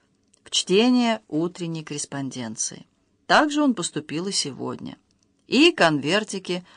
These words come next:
разрывались. За конвертом конверт, обыкновенный, почтовый, марка наклеена косо, неразборчивый почерк. М, такс, такс, такс,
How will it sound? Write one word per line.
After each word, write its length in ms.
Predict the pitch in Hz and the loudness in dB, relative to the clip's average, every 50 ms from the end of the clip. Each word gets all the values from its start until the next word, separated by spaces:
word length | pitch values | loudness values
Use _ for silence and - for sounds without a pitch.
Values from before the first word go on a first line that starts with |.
| - - | -10 -4
разрывались. 920 | 156 170 170 160 160 156 151 139 139 135 131 123 113 110 - - - - _ _ _ _ _ _ _ _ _ _ _ _ _ _ _ - | -2 -2 -2 -2 -4 -6 -6 -6 -6 -8 -8 -8 -10 -10 -10 -12 -12 -12 _ _ _ _ _ _ _ _ _ _ _ _ _ _ _ -8
За 200 | - 151 175 196 | -2 2 2 4
конвертом 600 | 190 196 196 202 208 220 262 262 254 - 147 139 | 6 6 4 6 4 2 2 0 0 -2 -4 -4
конверт, 680 | 127 127 123 123 123 120 131 147 175 185 196 - - _ _ _ _ _ _ | -4 -4 -6 -6 -6 -6 -4 -4 -4 -4 -6 -8 -16 _ _ _ _ _ _
обыкновенный, 1000 | _ - 160 156 175 170 - 170 175 175 151 139 151 170 196 208 190 180 180 170 156 | _ 0 2 2 2 2 2 4 4 4 4 4 4 4 4 4 2 0 -2 -4 0
почтовый, 960 | - 165 170 160 - - - - - 170 185 214 226 220 208 196 180 180 - - - - - - | 4 4 4 6 4 0 0 2 2 4 6 6 6 6 6 4 4 2 0 -4 -12 -10 -4 2
марка 320 | - 226 269 302 302 - 175 | 6 6 6 6 6 4 2
наклеена 540 | 160 147 147 - 147 143 143 143 139 143 | 2 2 2 4 4 4 6 4 4 0
косо, 680 | 139 _ _ - 165 196 226 233 226 - - 196 190 190 - - - - | -2 _ _ 4 6 6 8 8 6 6 4 2 2 0 -2 -18 -12 -4
неразборчивый 1000 | - 185 196 196 196 190 180 175 170 208 240 262 240 - - 160 135 127 123 120 - _ _ _ _ _ | 2 6 8 8 8 8 6 2 0 0 0 0 0 0 0 0 0 -2 -2 -4 -6 _ _ _ _ _
почерк. 720 | - - 170 196 220 233 226 - - 190 185 - - - _ _ _ _ _ _ _ - | -4 0 4 4 4 4 4 2 -2 -4 -4 -8 -14 -20 _ _ _ _ _ _ _ -4
М, 800 | - 190 185 180 175 175 170 170 170 165 160 160 160 160 156 156 - - - - _ _ _ - | 0 2 4 4 4 4 4 2 2 0 0 0 -2 -2 -4 -8 -12 -20 -20 -20 _ _ _ 2
такс, 500 | - 185 180 175 175 190 190 - - - | 4 6 8 8 6 4 2 0 -4 -6
такс, 640 | - 151 139 139 139 139 139 139 143 147 - - - - | -4 -2 -2 0 0 0 -2 -2 -4 -6 -6 -8 -8 -8
такс, 680 | - 127 131 127 120 131 131 135 135 - - - - | -8 -10 -10 -10 -10 -10 -10 -10 -10 -8 -8 -8 -8